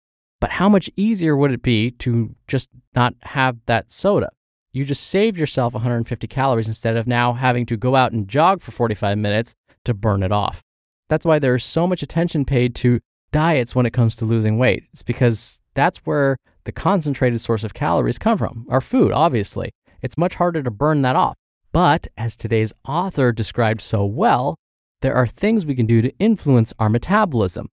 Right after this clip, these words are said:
so that we burn more calories all the time. And yes, resistance training definitely helps. So when people are trying to lose weight and they tell me, "Oh yeah, I walk every day,"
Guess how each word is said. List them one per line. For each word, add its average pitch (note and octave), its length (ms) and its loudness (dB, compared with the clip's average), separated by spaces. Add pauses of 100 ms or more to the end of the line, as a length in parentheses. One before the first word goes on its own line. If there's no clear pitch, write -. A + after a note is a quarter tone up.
(440)
so D3 120 2
that - 140 4
we D3+ 160 0
burn F3+ 400 2
more D3+ 180 2
calories C#3 640 0
all C3+ 240 4
the C3+ 100 0
time. C3+ 460 -2 (420)
And B2+ 180 2
yes, D3 460 0
resistance C3 560 -2
training B2 480 0 (280)
definitely C3+ 420 2
helps. A2+ 400 0 (280)
So C#3 240 0
when C3 240 0
people G3+ 260 -2
are E3+ 80 4
trying C#3+ 260 0
to C3 60 2
lose A#2+ 220 2
weight F3 200 0
and B2 100 2
they A#2+ 60 2
tell B2+ 220 -2
me, B2 180 0
"Oh A#3 180 0
yeah, B3+ 180 0
I D3 80 4
walk D#3 340 2
every D#3 280 -2
day," D#3 340 2